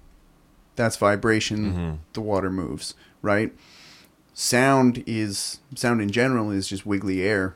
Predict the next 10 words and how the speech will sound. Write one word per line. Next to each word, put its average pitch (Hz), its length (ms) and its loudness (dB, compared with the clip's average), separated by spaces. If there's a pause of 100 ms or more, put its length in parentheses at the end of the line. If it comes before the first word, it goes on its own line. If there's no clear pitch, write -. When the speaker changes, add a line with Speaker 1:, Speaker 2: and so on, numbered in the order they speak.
Speaker 1:
It's, - 540 -8
you 101 140 -4
know, 92 160 -2 (400)
uh, 85 400 -4 (460)
a 92 100 -4
resonant 110 380 2
frequency 98 460 -4
pushing 95 580 -2 (920)
the 95 220 -6
air, 101 360 2